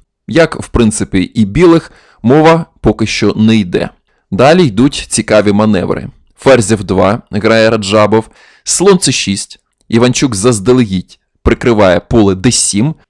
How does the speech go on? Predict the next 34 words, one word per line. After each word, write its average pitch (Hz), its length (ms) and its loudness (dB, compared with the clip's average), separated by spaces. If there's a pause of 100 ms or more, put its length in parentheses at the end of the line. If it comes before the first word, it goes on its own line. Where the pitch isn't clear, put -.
готуючи 143 680 0
наступний 123 580 -2
маневр 101 420 0
ферзем. 92 520 -4 (540)
Після 170 360 0
А 156 80 0
чотири 175 600 2
чорні 160 580 0
могли 131 360 2
не 135 120 0
квапитись 90 760 -2
з 98 300 -4
подальшими 98 680 -2
розмінами 135 640 0 (400)
і 202 260 0
зіграти, 120 480 0
наприклад, 101 540 -2 (100)
кінь 139 200 -2
Ф 110 120 -2
шість. - 520 -14 (440)
Звісно, 117 460 -2
білі 113 360 4
у 107 200 0
відповідь 107 440 -2
могли 107 260 0
зіграти 107 420 -2
С 151 100 -4
п'ять, - 420 -4 (280)
але 156 200 2
тепер 202 300 0
Б 117 160 0
п'ять, 98 400 -2
забираємо, 95 640 0
б'ємо, 123 480 -2